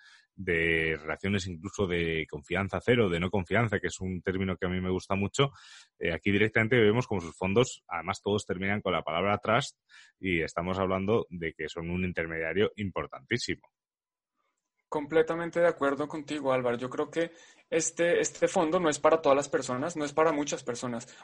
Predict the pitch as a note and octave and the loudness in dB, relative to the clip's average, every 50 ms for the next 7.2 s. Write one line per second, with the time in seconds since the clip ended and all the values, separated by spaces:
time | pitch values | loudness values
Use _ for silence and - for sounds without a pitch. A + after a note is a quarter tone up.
0 | - - C#3+ D3 D3 E3+ - - F3 F3 F3 E3+ E3+ F3 F3+ - _ _ _ - | -4 -2 2 2 2 2 6 8 8 8 8 6 2 0 0 -8 _ _ _ -4
1 | D#3 D#3+ E3+ E3 - - - C3 E3 E3+ D#3 C#3+ E3 G3 F#3+ D#3+ C#3+ C3+ C3+ C3 | -2 -2 -2 -2 -4 -12 6 8 10 10 10 10 8 6 6 6 4 4 4 2
2 | B2+ - C#3 C3 - C3+ C#3 C#3+ C#3+ C#3+ D#3+ C#3+ - D3+ D3 D3+ D#3+ D#3+ - E3 | 2 2 -2 0 2 0 2 2 0 0 -4 0 0 0 2 2 0 0 -2 -2
3 | - C3+ B2+ - D#3 D#3+ D#3+ D3 C3 B2 C3 - - - - _ D3 D3+ D#3 D#3 | -2 -4 -2 0 0 2 4 4 2 2 0 -4 -16 -20 -8 _ 4 6 8 8
4 | D#3+ D#3 D3 E3+ E3+ D#3+ - E3+ D#3 B2+ D#3 F3+ E3+ C#3 A2+ - - C#3 C3 - | 8 8 6 6 4 4 6 6 6 6 6 4 4 2 -4 -4 -4 -6 -4 -2
5 | - B2+ C3 C3+ C#3+ D#3+ D#3 - E3+ D#3+ D#3 D#3+ - C#3+ B2+ C3 - - - _ | -4 -4 -4 -4 -4 -2 2 2 2 4 2 2 2 0 -2 -2 -8 -20 -20 _
6 | _ - D#3+ D3+ D#3+ F3 F3+ F3+ F3+ F#3 F#3 F#3 F#3 F#3 F#3+ F#3 F#3+ E3+ - - | _ -6 0 4 4 4 4 4 2 0 2 4 4 4 6 4 2 0 0 0
7 | F#3+ A3 A3 - | 0 0 0 -4